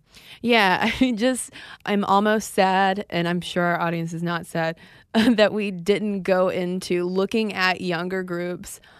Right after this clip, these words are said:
on Twitter. And for, I'm thinking specifically of Justin Bieber fans and One Direction fans, and just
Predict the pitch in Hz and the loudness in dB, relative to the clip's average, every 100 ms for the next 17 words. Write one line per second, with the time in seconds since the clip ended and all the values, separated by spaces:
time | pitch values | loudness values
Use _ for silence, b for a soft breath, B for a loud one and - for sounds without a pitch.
0 | b _ 185 175 175 180 180 - _ - | b _ 2 2 2 0 -4 -10 _ -8
1 | - 175 175 180 190 185 b b _ 180 | -2 0 0 0 -2 -6 b b _ -2
2 | 175 170 - 196 175 - 190 196 - 220 | -2 -2 -4 -4 -4 0 0 0 0 -2
3 | 214 190 - 175 - 165 175 185 180 180 | 0 -4 -4 -6 -4 -4 -4 -4 -4 -4
4 | 175 165 165 165 165 - 165 156 147 156 | -4 -4 -4 -4 -4 -4 -6 -6 -8 -4
5 | 175 175 170 170 170 175 185 - 185 180 | -6 -4 -4 -2 -4 -6 -8 -10 -8 -4
6 | 175 175 170 151 170 - 175 180 170 170 | -4 -4 -4 -4 -4 -4 -4 -4 -4 -4
7 | 170 b b b b b - 196 190 185 | -8 b b b b b 0 2 4 0
8 | 185 - 185 185 | -2 -2 0 0